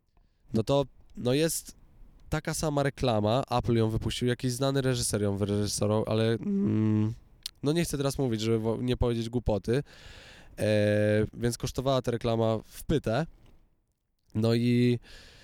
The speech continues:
reklama wyglądała tak, że był gość, który rządził ludźmi, dyktował im właśnie jakieś strategie i to była jakaś firma, której Apple chciało, mm,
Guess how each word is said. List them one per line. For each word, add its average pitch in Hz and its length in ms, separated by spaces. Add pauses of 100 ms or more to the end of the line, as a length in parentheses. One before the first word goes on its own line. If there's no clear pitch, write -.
(160)
reklama 131 360
wyglądała 131 480
tak, 123 280
że 120 280 (280)
był 131 360 (920)
gość, 120 460
który 117 320
rządził 120 420
ludźmi, 117 680
dyktował 113 560
im 107 140
właśnie 107 260
jakieś 110 260
strategie 117 460
i 127 140
to 123 120
była 131 140
jakaś 131 260
firma, 127 540 (420)
której 123 340 (100)
Apple 123 340
chciało, 120 680
mm, 113 1080